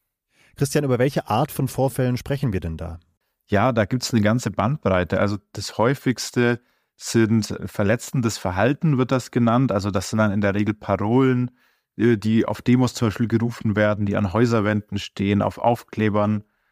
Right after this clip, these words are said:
Speaker 2: äh, oder im Internet geäußert werden. Aber es gibt auch tätliche Angriffe, es gibt Bedrohungen, es gibt, äh, einzelne Fälle von, äh, wirklicher körperlicher Gewalt.
Speaker 1: Mhm. Aber es sind jetzt auch nicht alle diese eintausend Vorfälle oder knapp eintausend Vorfälle strafrechtlich relevant, ne?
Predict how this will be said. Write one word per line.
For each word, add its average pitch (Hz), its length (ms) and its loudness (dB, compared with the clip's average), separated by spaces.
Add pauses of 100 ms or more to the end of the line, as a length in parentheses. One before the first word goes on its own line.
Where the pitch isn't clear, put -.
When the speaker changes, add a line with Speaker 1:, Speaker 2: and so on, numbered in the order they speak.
(140)
Speaker 2:
äh, 110 80 -4
oder 107 240 2
im 104 80 -2
Internet 110 420 0
geäußert 92 560 -2
werden. 98 460 0 (380)
Aber 107 260 -2
es - 160 -10
gibt - 460 -8
auch 107 200 -2
tätliche 123 680 0
Angriffe, 117 560 0
es 107 200 -2
gibt - 200 -10
Bedrohungen, 120 960 0
es - 280 -6
gibt, - 560 -4
äh, 107 140 0
einzelne 107 520 0
Fälle 104 360 0
von, 104 400 0
äh, 95 260 -6
wirklicher 104 360 -2
körperlicher 101 560 -2
Gewalt. 92 520 -4
Speaker 1:
Mhm. 85 300 -10 (400)
Aber 110 160 -4
es 120 100 -4
sind 135 140 -2
jetzt 143 160 -2
auch 113 140 0
nicht 135 240 -2
alle 147 280 2
diese 131 280 -2
eintausend 123 480 0
Vorfälle 123 500 -2
oder 110 140 -2
knapp 123 260 -4
eintausend 113 500 -2
Vorfälle 117 760 0
strafrechtlich - 760 -4
relevant, 82 420 -8
ne? 117 200 -6